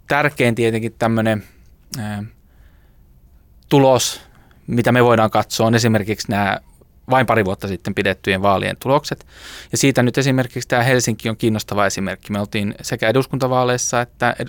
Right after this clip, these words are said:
eurovaaleissa Helsingin suurin, suurin puolue viimeksi tässä maassa järjestetyissä vaaleissa. Ja se totta vieköön tarkoittaa sitä, että meidän tavoitteena näissä vaaleissa, ö, tu-, nousta Helsingin suurimmaksi puolueeksi ja, ö,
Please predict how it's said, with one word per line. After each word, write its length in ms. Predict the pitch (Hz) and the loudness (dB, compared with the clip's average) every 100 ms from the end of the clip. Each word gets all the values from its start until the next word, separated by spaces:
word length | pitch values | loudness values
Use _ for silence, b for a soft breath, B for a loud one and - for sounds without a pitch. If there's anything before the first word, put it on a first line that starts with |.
| - | -4
eurovaaleissa 680 | 131 120 113 113 110 110 - | 0 2 2 2 0 -4 -2
Helsingin 340 | 113 107 107 | 0 0 -2
suurin, 300 | 98 104 98 - | -2 -4 -4 -4
suurin 300 | 123 104 95 | -2 0 0
puolue 340 | 101 98 95 | -2 0 -2
viimeksi 380 | 98 92 98 - | -2 -4 -6 -6
tässä 240 | 131 - | -6 -4
maassa 300 | 110 104 - | -2 -2 -2
järjestetyissä 640 | 92 92 - - - - - | -4 -4 -8 -14 -12 -10 -6
vaaleissa. 540 | - - - - - - B B B B B - | -6 -6 -10 -8 -10 -10 B B B B B -8
Ja 60 | - | -4
se 100 | - - - - - _ - - | -4 -6 -20 -20 -20 _ -10 -4
totta 240 | 117 110 | -4 2
vieköön 300 | 135 131 110 | 2 2 0
tarkoittaa 440 | 113 107 107 117 | 0 -2 -2 -2
sitä, 180 | 117 110 | 0 0
että 100 | 101 | 0
meidän 180 | 107 107 | -2 -2
tavoitteena 500 | 110 104 - 98 98 | 2 0 0 -2 -2
näissä 320 | 95 92 98 | -2 -4 -4
vaaleissa, 540 | 90 90 90 - 98 - - - - - | -4 -4 -4 -4 -4 -4 -8 -20 -16 -12
ö, 320 | 104 92 - - | -10 -10 -12 -10
tu-, 140 | 113 92 | -10 -2
nousta 300 | 120 104 107 | -2 0 0
Helsingin 360 | 113 104 92 | 0 -2 -4
suurimmaksi 420 | - 165 147 127 - | 2 4 4 0 0
puolueeksi 480 | 123 107 101 - 95 | 2 4 2 -2 -2
ja, 140 | 98 - | -2 -4
ö, 140 | - | -10